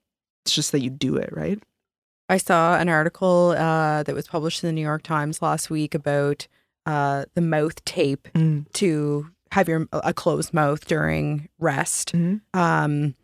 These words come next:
Speaker 2: is it something that there's benefit to when exercising as well, if you're able to? I mean, of course, we're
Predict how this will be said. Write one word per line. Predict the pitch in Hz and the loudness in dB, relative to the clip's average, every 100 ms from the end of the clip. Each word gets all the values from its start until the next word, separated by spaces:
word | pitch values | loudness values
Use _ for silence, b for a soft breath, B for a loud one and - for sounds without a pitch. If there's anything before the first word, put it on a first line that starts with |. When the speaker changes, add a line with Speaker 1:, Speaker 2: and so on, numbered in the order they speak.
| _ _ _ | _ _ _
Speaker 2:
is | 190 185 | 2 2
it | 170 | 0
something | - 233 294 285 | 2 2 2 2
that | 226 180 180 - - 180 | 4 4 2 -2 -8 0
there's | 196 - | 0 2
benefit | 143 165 180 170 - | 0 0 0 -2 0
to | 185 170 165 160 160 160 - _ _ _ _ _ _ | 0 2 2 2 0 -2 -6 _ _ _ _ _ _
when | - 175 156 160 156 151 | 0 4 6 4 2 0
exercising | - - 220 - 226 233 254 294 269 | -2 -2 -4 0 0 2 2 2 2
as | 220 - | 0 0
well, | 190 208 285 294 | 0 2 0 0
if | 208 202 | -2 0
you're | 190 | 2
able | 156 165 202 | 0 -2 -2
to? | 247 269 | 0 2
I | 226 | 2
mean, | 185 | 2
of | 175 | 0
course, | - 190 | -2 0
we're | 202 | 2